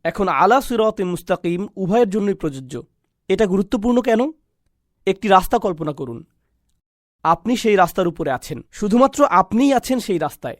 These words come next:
আর বাকি সবাই আপনাকে রাস্তা থেকে ধাক্কা মেরে সরিয়ে দিতে চাচ্ছে, তো আপনি এগিয়েই যাচ্ছেন। তারা চিৎকার করছে, "এই রাস্তা থেকে নেমে যাও, কেন এখানে তুমি?" ইত্যাদি ইত্যাদি, "ভুল পথে যাচ্ছ তুমি, শুধু আপনিই সেই পথে যাচ্ছেন।"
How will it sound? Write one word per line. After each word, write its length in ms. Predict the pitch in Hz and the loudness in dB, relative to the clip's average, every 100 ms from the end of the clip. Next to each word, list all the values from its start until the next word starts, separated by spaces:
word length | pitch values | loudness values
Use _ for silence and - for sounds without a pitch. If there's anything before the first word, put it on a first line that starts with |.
| - | -2
আর 120 | 175 | 2
বাকি 260 | 175 - | 2 0
সবাই 360 | 190 214 220 277 | -6 0 4 4
আপনাকে 320 | 254 240 202 | 4 0 0
রাস্তা 280 | 190 175 208 | 0 0 -2
থেকে 240 | 214 - | -4 -8
ধাক্কা 360 | 202 - - 240 | -8 -8 0 0
মেরে 160 | 214 196 | 0 -2
সরিয়ে 300 | 202 196 196 | -2 -2 -2
দিতে 220 | 175 160 | -4 -8
চাচ্ছে, 340 | 143 - 143 | -10 -10 -14
তো 140 | - 190 | 0 2
আপনি 260 | 175 226 | 2 0
এগিয়েই 420 | 214 185 185 240 | 2 2 2 0
যাচ্ছেন। 380 | 175 151 - 127 - _ _ _ _ | 0 -4 -6 -12 -14 _ _ _ _
তারা 180 | - 220 | 2 2
চিৎকার 380 | 220 240 - 226 | 2 -4 -2 -2
করছে, 280 | 202 - 175 | -2 -6 -8
"এই 260 | - 254 | 0 0
রাস্তা 260 | 214 196 233 | 0 -2 -4
থেকে 200 | 202 214 | -4 -2
নেমে 160 | 208 | -2
যাও, 240 | 214 190 170 _ _ | 0 0 -2 _ _
কেন 180 | 208 226 | -2 0
এখানে 300 | 247 220 214 | 0 -2 -6
তুমি?" 300 | 208 190 175 _ _ - | -6 -8 -8 _ _ -16
ইত্যাদি 340 | 240 214 175 | -10 -6 -6
ইত্যাদি, 340 | 156 - 139 131 | -8 -10 -12 -12
"ভুল 200 | 143 214 | -4 -2
পথে 240 | 240 240 226 | 0 -2 -2
যাচ্ছ 240 | 196 196 | -4 -4
তুমি, 300 | 185 185 170 170 | -6 -6 -6 -10
শুধু 260 | - 214 220 | -10 0 2
আপনিই 380 | 170 - 247 | 2 0 -4
সেই 180 | 254 208 | 0 -2
পথে 260 | 190 175 175 | -2 -4 -4
যাচ্ছেন।" 380 | 151 - 156 | -6 -8 -14